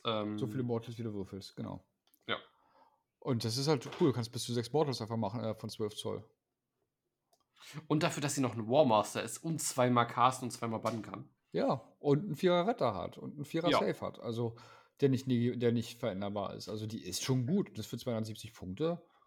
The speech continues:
Speaker 2: Also, und ein hübsches Modell dazu auch noch.
Speaker 1: Ja, eben. Also man muss halt nur Nighthound immer, „Och, Katze, was machst du jetzt schon wieder hier?“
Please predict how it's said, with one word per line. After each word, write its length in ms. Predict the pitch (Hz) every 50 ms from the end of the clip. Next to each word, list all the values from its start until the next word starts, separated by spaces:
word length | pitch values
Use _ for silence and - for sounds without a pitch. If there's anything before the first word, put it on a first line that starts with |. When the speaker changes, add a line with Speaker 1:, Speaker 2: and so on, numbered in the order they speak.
| _ _ _ _ _ _ _ _ _ _ _ _ _ _ _ -
Speaker 2:
Also, 460 | 117 101 98 95 87 85 78 73 - _ _ _ _ _ _ - - _ _ _ _ _ _
und 180 | - 123 120 -
ein 100 | 151 127
hübsches 300 | 160 165 165 185 185 -
Modell 260 | 190 190 202 - 123
dazu 240 | 120 113 113 - 160
auch 140 | 156 143 120
noch. 200 | 98 85 - _ _ _ _ _ _ _ _ -
Speaker 1:
Ja, 300 | 139 147 156 175 170 151
eben. 240 | 190 190 - 98 - - _ _ _ _ -
Also 140 | 123 123
man 80 | 127 117
muss 160 | 135 135 -
halt 160 | 151 135 120
nur 120 | 131 131 127
Nighthound 340 | 117 123 123 - 147 127 123
immer, 180 | 123 123 -
„Och, 160 | - - -
Katze, 280 | - - 123 - - 120
was 160 | 113 - -
machst 260 | 120 120 120 - -
du 60 | - 127
jetzt 160 | - - -
schon 160 | - - -
wieder 120 | - -
hier?“ 280 | - - 67 69 - -